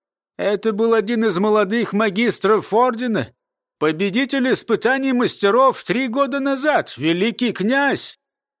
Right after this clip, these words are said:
Подобно тому, как ты тут носишь с собой поле стабильности, мастера разума у нас на земле носят рядом с собой поле хаоса.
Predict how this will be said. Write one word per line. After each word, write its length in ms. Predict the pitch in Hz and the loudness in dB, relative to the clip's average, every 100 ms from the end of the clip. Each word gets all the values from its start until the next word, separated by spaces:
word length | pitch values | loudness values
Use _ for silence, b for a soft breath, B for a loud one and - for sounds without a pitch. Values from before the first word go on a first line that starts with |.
| _ _ | _ _
Подобно 480 | 147 175 226 214 220 | -4 -2 0 0 0
тому, 360 | 185 196 226 | 0 0 0
как 180 | 202 202 | 0 0
ты 100 | 208 | 0
тут 220 | 202 190 | 0 0
носишь 420 | 196 220 - 202 - | 0 0 0 -2 -2
с 60 | |
собой 400 | - 190 196 208 | 0 0 2 2
поле 340 | - 214 208 190 | 4 2 2 0
стабильности, 920 | - 175 170 294 277 247 - - 190 | 0 -2 0 -2 0 0 -2 -2 -2
мастера 580 | 202 190 - 190 220 214 | 0 -2 0 2 4 4
разума 480 | 302 277 170 180 | 4 2 0 0
у 80 | 208 | 0
нас 280 | 190 147 - | 2 0 -2
на 120 | 156 | -6
земле 380 | 147 240 320 330 | -4 -2 0 0
носят 500 | 302 330 - 320 - | 0 -2 0 -4 -4
рядом 380 | 240 302 285 262 | -2 0 0 -2
с 80 | - | -2
собой 340 | 214 233 294 | -2 0 -2
поле 360 | - 233 285 294 | -2 0 0 -2
хаоса. 920 | - 214 226 214 208 190 - 175 131 | -4 0 2 4 2 0 0 -2 -2